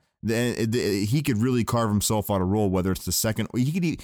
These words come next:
you could pay him that money and he could play on the third line. It'd be fine because of the, the young depth that they have. So I just, I don't, I don't know if they're gonna be able to do it, but, um, <laughs>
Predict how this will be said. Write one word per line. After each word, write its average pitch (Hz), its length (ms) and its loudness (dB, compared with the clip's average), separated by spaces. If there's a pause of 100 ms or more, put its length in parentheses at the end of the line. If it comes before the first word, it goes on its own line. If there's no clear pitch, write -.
(160)
you 165 120 0
could 165 160 -2
pay 151 100 -2
him 143 140 2
that 123 120 0
money 120 240 2
and 110 100 4
he 110 40 2
could 98 160 -4
play 104 160 0
on 98 60 2
the 92 80 0
third 95 280 -2
line. 90 260 0
It'd 85 160 -2
be 87 100 -2
fine 87 540 -2
because 85 260 -2
of 87 100 -2
the, 85 260 -2
the 90 120 -2
young 90 320 0
depth 85 220 -4
that 85 120 -10
they 92 160 -2
have. 101 380 -2 (1080)
So 95 420 0 (1000)
I 110 220 -2
just, 98 360 -2
I 104 120 0
don't, 104 340 0
I 92 180 0
don't 95 160 0
know 92 120 2
if 90 100 -2
they're 92 120 -2
gonna 85 180 0
be 85 100 0
able 82 140 0
to 76 60 -2
do 87 180 0
it, 76 120 -6
but, 85 180 -4
um, 85 340 0 (1600)
<laughs> - 360 -4